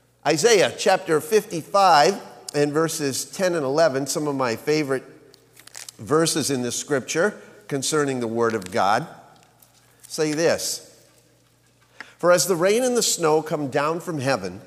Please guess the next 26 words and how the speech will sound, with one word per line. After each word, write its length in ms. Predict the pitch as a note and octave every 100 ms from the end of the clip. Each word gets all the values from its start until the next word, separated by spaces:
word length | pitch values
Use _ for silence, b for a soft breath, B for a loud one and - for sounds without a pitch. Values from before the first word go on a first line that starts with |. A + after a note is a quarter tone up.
| _ _ b b b b b _
and 180 | - D#2+
do 140 | B2 F3
not 200 | F3+ D3
return 600 | C#3+ - F3 D#3+ C#3 A#2+
there 280 | A2+ A#2
without 340 | C3 A2 B2 A#2
watering 420 | A#2+ C3 A#2+ A2
the 120 | A2+
earth 300 | C3 A2 A2
and 160 | G2+ A2+
making 280 | D3+ C#3+ A#2+
it 140 | F#2
bear 280 | B2+ C#3 A#2+
and 120 | G2
sprout 840 | - - - D3 D#3 A#2+ - - -
and 180 | A#2 G#2+
furnishing 560 | C#3+ D#3 D3 - B2 G#2+
seed 480 | - D#3 F#3 F#3+
to 80 | F#3+
the 120 | C3+
sower 500 | B2+ - E3+ C#3+ A#2
and 280 | - A2+ G2
bread 380 | G2 C#3 E3+ E3+
to 100 | F3
the 160 | B2+ B2+
eater, 320 | C#3 F2+ F2+